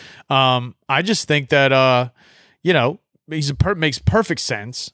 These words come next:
I, you know, he, to me, he's like, he hustles. And he's got, like,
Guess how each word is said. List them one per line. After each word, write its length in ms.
I, 240
you 160
know, 120
he, 160
to 100
me, 320
he's 260
like, 180
he 180
hustles. 680
And 80
he's 100
got, 200
like, 240